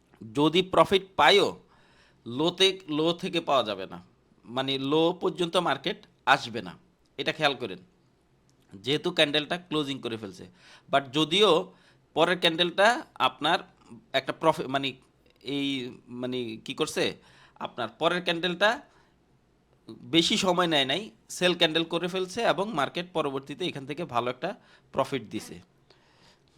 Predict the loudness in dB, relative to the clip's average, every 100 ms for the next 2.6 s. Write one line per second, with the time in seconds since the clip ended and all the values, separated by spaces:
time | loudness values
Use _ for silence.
0 | _ _ _ _ _ _ _ _ _ _
1 | 2 4 6 6 6 4 4 0 2 2
2 | 2 -2 2 0 0 -4